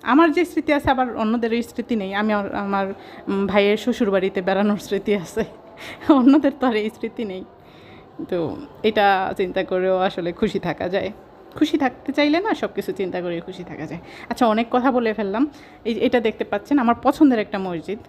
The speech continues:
এই মসজিদটা হচ্ছে ধানমন্ডি আট নাম্বার, আহ, ব্রিজের পাশেই। এখানে মেয়েরাও নামাজ পড়ে, মেয়েদের নামাজ পড়ার জায়গা আছে, খুব সুন্দর। আহ, একটা সময় এটার আশেপাশে দিয়ে অনেক ঘুরেছি বন্ধুবান্ধব নিয়ে।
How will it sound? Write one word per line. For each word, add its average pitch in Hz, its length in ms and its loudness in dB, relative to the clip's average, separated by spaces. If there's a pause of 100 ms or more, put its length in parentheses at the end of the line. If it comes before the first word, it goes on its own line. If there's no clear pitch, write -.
(280)
এই 214 200 0
মসজিদটা 208 580 -2
হচ্ছে 208 280 -2
ধানমন্ডি 185 400 0
আট 180 200 -2
নাম্বার, 185 380 -2 (440)
আহ, 185 220 -4
ব্রিজের 190 380 0
পাশেই। 208 440 -2 (320)
এখানে 208 240 4
মেয়েরাও 208 320 2
নামাজ 170 360 -2
পড়ে, 175 140 -4
মেয়েদের 190 300 -4
নামাজ 180 320 -2
পড়ার 175 200 -2
জায়গা 170 360 0
আছে, 175 240 -8
খুব 190 240 -4
সুন্দর। 180 300 -4
আহ, - 840 -6
একটা 190 220 -2
সময় 202 260 2
এটার 185 260 0
আশেপাশে 185 440 -4
দিয়ে 175 160 -2
অনেক 175 240 0
ঘুরেছি 170 400 -4
বন্ধুবান্ধব 170 560 -2
নিয়ে। 196 380 0